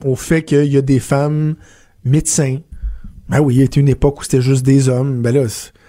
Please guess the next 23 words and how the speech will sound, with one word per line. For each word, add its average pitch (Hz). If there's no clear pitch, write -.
ben -
moi, 349
ça 185
fait 190
une 170
couple 208
de 170
décennies, 180
là, 95
qu'on 120
a, 127
qu'on 127
voit 139
des 131
femmes 143
médecins. 113
D'ailleurs, 160
je -
termine 160
là-dessus 127
en 175
vous 127
disant, 123